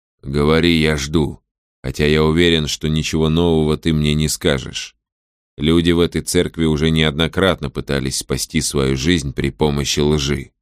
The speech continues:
Но если ты и дальше будешь болтать попусту, я позабочусь о том, чтобы тебя укусила змея.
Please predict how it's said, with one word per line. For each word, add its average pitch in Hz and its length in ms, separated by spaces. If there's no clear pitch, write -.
Но 62 80
если 82 380
ты 90 240
и - 20
дальше 87 420
будешь 78 560
болтать 85 600
попусту, 76 680
я 82 220
позабочусь 90 720
о 80 80
том, 92 300
чтобы 67 340
тебя 82 360
укусила 78 680
змея. 76 580